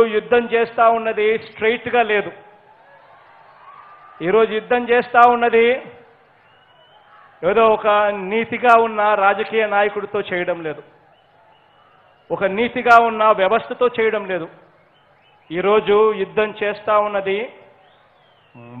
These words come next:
మారీచులతో యుద్ధం చేస్తా ఉన్నాం, రాక్షసులతో యుద్ధం చేస్తా ఉన్నాం. మోసం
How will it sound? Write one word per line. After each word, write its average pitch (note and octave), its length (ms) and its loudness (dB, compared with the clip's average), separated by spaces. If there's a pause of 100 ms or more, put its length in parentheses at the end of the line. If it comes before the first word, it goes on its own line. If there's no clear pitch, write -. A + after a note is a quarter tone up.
(100)
మారీచులతో B3+ 720 4 (100)
యుద్ధం G3 300 -6
చేస్తా F3 320 -6 (100)
ఉన్నాం, D3+ 200 -14 (3000)
రాక్షసులతో C4 720 4
యుద్ధం A#3+ 220 0 (100)
చేస్తా A3 260 0 (140)
ఉన్నాం. F#3+ 180 -4 (2000)
మోసం A#3 340 0